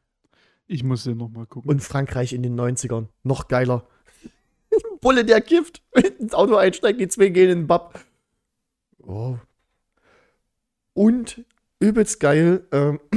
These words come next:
Speaker 2: <clears throat> in dem Zeit war, glaub ich, schon die PlayStation eins draußen, wo der Film rauskam, ähm, haben die eine Kampfsequenz, erinnerst du dich noch an die Kampfsequenz an,
Speaker 1: Nee.
Speaker 2: an, äh, an Oldboy?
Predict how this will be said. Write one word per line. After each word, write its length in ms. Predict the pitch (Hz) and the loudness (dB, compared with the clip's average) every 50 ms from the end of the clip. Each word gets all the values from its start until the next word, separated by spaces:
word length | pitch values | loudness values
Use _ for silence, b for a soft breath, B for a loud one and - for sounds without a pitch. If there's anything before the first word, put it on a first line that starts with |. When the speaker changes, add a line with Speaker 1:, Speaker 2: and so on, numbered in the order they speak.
| - - | 0 2
Speaker 2:
<clears throat> 260 | 220 214 196 156 - - _ _ _ _ _ _ _ _ _ _ _ _ _ _ _ | 2 4 2 2 -2 -6 _ _ _ _ _ _ _ _ _ _ _ _ _ _ _
in 100 | 123 120 | -10 -6
dem 140 | 110 127 135 | -4 -4 -4
Zeit 180 | 131 135 131 123 | -2 -4 -4 -4
war, 80 | 127 | -6
glaub 140 | 135 147 120 | -6 -6 -6
ich, 40 | - | -6
schon 100 | 135 127 | -6 -8
die 80 | 117 - | -6 -6
PlayStation 400 | - 135 143 - 135 123 135 127 | -6 -6 -4 -4 -4 -6 -6 -6
eins 200 | 135 170 - - | -6 -6 -6 -6
draußen, 260 | - 127 127 123 127 | -4 -4 -4 -4 -6
wo 40 | 117 | -6
der 120 | 120 120 | -8 -6
Film 180 | - 143 151 139 | -4 -4 -4 -4
rauskam, 380 | 120 113 - - 123 123 147 147 b b b b b b b b b b b - | -4 -6 -6 -8 -8 -8 -8 -10 b b b b b b b b b b b -4
ähm, 420 | 131 139 139 135 135 131 123 123 - _ | -2 0 0 0 -2 -4 -6 -10 -14 _
haben 180 | - 135 160 170 | -8 -6 -4 -4
die 100 | 151 147 | -4 -4
eine 180 | 135 135 131 123 | -4 -4 -4 -4
Kampfsequenz, 960 | - - - 160 202 240 - - - 135 120 - - 120 120 131 135 - - - | -6 -6 -4 -4 -4 -4 -8 -8 -8 -8 -8 -6 -6 -6 -6 -6 -8 -14 -12 -8
erinnerst 300 | - 127 160 185 190 - | -6 -4 -4 -4 -4 -6
du 40 | 190 | -6
dich 80 | 175 | -6
noch 80 | 175 170 | -4 -4
an 60 | 160 147 | -4 -6
die 40 | |
Kampfsequenz 560 | - - 160 180 - - 147 147 143 151 147 - | -6 -8 -8 -8 -6 -4 -4 -4 -4 -6 -8 -10
an, 140 | - 131 127 - | -12 -12 -8 -6
Speaker 1:
Nee. 80 | 135 131 | -4 -2
Speaker 2:
an, 160 | 131 113 - - | -2 -4 -4 -4
äh, 40 | 131 131 127 | -4 -2 -2
an 180 | - 107 131 - | -2 -4 -4 -2
Oldboy? 480 | - 165 196 - - 127 117 143 185 | -2 -2 -2 -2 0 0 2 0 0